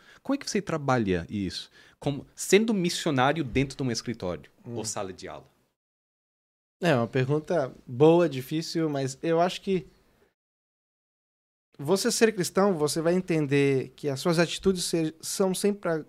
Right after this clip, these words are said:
Speaker 2: glorificar e honrar a Deus, né? Esse é um ponto primaz, né, que a gente vai utilizar de, de primeira Coríntios dez, trinta e um. Tudo é pra glória de Deus, ok.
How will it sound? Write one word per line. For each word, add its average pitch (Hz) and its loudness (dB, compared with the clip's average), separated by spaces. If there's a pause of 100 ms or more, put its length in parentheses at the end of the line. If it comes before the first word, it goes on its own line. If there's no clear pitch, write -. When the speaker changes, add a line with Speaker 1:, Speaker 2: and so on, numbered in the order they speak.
Speaker 2:
glorificar 147 0
e 139 0
honrar 135 -2
a 131 -2
Deus, - -10 (380)
né? 120 -6
Esse 143 -4
é - -2
um 139 -4
ponto 135 -6
primaz, 127 0
né, 123 -4
que - -12
a - -4
gente 120 -6
vai 123 -2
utilizar 127 -6
de, 123 -8
de 135 -8
primeira 131 -6
Coríntios 127 -6
dez, 123 -4
trinta 135 -6
e 143 2
um. 139 2 (480)
Tudo 208 2
é 175 6
pra - 0
glória 135 2
de 123 -6
Deus, 113 -4
ok. 131 -4